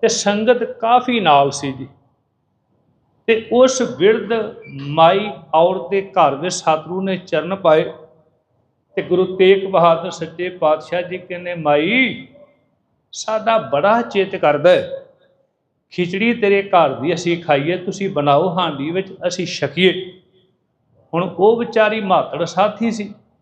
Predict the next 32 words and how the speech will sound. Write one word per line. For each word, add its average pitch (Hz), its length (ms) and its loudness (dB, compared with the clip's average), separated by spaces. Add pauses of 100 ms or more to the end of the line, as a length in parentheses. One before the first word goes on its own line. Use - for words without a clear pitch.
(760)
ਉਹਨੇ 240 260 4
ਤੇ 262 320 -2
ਓਨਾ 208 360 2
ਕੁ 247 220 -2
ਰਾਸ਼ਨ 202 440 4
ਖਿਚੜੀ 185 440 -10
ਦਾ 214 160 4
ਜੋੜਿਆ 160 480 2
ਹੋਇਆ 170 260 6
ਸੀ 220 220 -4
ਜਿੰਨਾ 175 360 -2
ਕੁ 202 180 -8
ਗੁਰੂ 170 240 -2
ਨੇ 220 120 -2
ਛਕਣਾ। 240 360 2 (1300)
ਉਹ 170 140 8
ਹੱਥ 147 160 0
ਜੋੜ 170 320 -2
ਕੇ 196 180 -2
ਸਾਹਮਣੇ 196 500 -4
ਖਲੋ 165 320 0
ਗਈ, 180 140 -6
"ਦਾਤਾ, 156 720 4 (880)
ਜਿੰਨੀ 165 500 -2
ਸੰਗਤ 185 520 0
ਹੈ, 240 40 6
ਇੰਨੀ 190 520 -2
ਜੋਗੀ 190 280 0
ਮੈਂ 151 280 0
ਤੇ 190 120 -4
ਨਹੀਂ 240 160 0
ਹੈ, 135 340 0